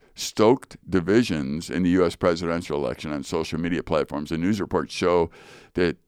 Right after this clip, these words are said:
their campaigning hasn't let up. It says they're still trying to, uh, invade our elections. What do you think of that?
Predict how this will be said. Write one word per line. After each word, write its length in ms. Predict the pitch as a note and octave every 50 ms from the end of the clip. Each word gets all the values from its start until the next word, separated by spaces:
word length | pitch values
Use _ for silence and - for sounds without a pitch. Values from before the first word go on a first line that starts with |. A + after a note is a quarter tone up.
| _
their 200 | - E2 F2+ F2
campaigning 840 | D#2 - - G#2+ F#2 E2+ F2 - - A2 G#2 A2+ B2+ C3+ C#3 C#3+ C3
hasn't 420 | A#2 G#2 F#2+ G2+ G2+ G#2+ G2 - -
let 200 | F2+ F2+ F2+ F#2
up. 220 | F2 D2+ - _ _ _ _ _ _ - - - _ _ _ _ _ _ _ -
It 180 | - - -
says 360 | - - - A3 B3+ A#3+ F3+
they're 180 | - - A#2 G#2+
still 340 | - - - E3 F3 F3+ F3
trying 460 | - - - B2+ A#2 A#2 A#2 A#2 A#2+
to, 340 | - - A#2+ G#2+ G#2+ G#2 A2 G2+
uh, 200 | G2 F#2+ F#2+ F#2+ - -
invade 400 | G#2 G2 F2+ F#2 F2+ F#2+ G2 F2+
our 140 | F2 F2
elections. 600 | E2 D2 D2 C#2+ C#2+ - - C#2 - - - - - - - - - - - - - - - - - - - _ - _ _ _ _ _ _ _ _ _ _ _
What 100 | - A2
do 40 | G#2+
you 60 | G#2+
think 120 | F#2+ F#2+ F#2+
of 60 | F#2
that? 180 | A#2 B2+ -